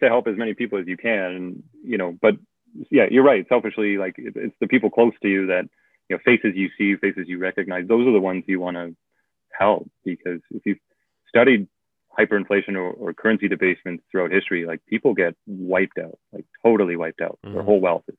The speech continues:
Speaker 1: like, gone. And, and most of them don't even realize it till three quarters of it's gone
Speaker 2: Mm-hmm.
Speaker 1: <laughs> or more. Some of them don't even realize it until, like, the very end. Um,
Speaker 2: Mm-hmm.
Speaker 1: like Weimar Germany, there's a, a quote in,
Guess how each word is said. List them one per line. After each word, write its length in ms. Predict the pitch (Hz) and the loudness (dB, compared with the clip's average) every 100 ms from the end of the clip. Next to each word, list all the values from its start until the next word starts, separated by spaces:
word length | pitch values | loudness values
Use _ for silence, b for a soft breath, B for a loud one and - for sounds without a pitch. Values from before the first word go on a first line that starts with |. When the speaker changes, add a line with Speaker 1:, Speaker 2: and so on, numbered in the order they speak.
| - | -16
Speaker 1:
like, 120 | - | -8
gone. 240 | 90 85 82 _ _ _ _ _ _ _ | -6 -6 -8 _ _ _ _ _ _ _
And, 440 | 85 82 85 85 - _ - | -8 -6 -6 -8 -12 _ -8
and 100 | 87 | 2
most 180 | 117 | 2
of 40 | - | 2
them 120 | 107 | 0
don't 180 | 101 104 | 4 2
even 140 | 101 | 2
realize 320 | 92 104 98 87 | 4 4 4 2
it 160 | 90 - | -6 -6
till 440 | 90 90 90 90 - - | -4 -4 -4 -8 -10 0
three 100 | 101 | 0
quarters 360 | 98 95 90 | 2 0 -2
of 100 | 85 | -4
it's 160 | 82 - | -10 -10
gone 500 | 85 85 92 82 - _ | -8 -6 -6 -10 -20 _
Speaker 2:
Mm-hmm. 200 | 101 113 127 B B B B | -8 -6 -8 B B B B
Speaker 1:
<laughs> 420 | _ _ _ 160 | _ _ _ _
or 280 | - 95 95 | -10 -2 -2
more. 480 | 87 87 98 - - _ _ - - - | -2 -2 -2 -4 -14 _ _ -20 -20 2
Some 120 | 120 | 4
of 20 | |
them 100 | 139 | 6
don't 120 | 131 | 8
even 100 | 131 | 6
realize 240 | 123 123 113 | 6 4 4
it 40 | |
until, 260 | 113 110 110 | -2 2 0
like, 120 | 98 | 0
the 60 | 92 | -2
very 260 | 98 90 | -2 -2
end. 200 | 95 90 _ _ _ - | -4 -6 _ _ _ -20
Um, 280 | 85 85 - _ _ _ - | -16 -16 -18 _ _ _ -12
Speaker 2:
Mm-hmm. 100 | 101 | -4
Speaker 1:
like 100 | 107 | 2
Weimar 320 | 113 120 110 | 4 4 4
Germany, 580 | 87 98 107 110 87 85 - | 2 0 2 0 -4 -8 -6
there's 160 | 90 | -4
a, 160 | 92 87 - | -2 -4 -8
a 40 | 101 | -18
quote 320 | - - 98 95 | -6 2 2 2
in, 340 | 90 87 85 | -2 -8 -12